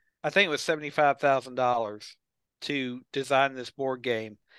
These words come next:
And they ended up raising one million four hundred twenty-one thousand dollars because everybody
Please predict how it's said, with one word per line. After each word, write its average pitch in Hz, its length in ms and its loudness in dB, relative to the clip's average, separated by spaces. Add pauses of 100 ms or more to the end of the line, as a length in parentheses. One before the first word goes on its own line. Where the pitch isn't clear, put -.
(300)
And 151 140 4
they 147 160 6
ended 190 380 -2
up 165 220 4
raising 147 640 0 (140)
one 147 380 -2
million 165 360 0
four 143 220 0
hundred 143 280 -10
twenty-one 127 640 -6
thousand 147 500 4
dollars 120 600 -2 (420)
because 156 500 2 (140)
everybody 139 920 2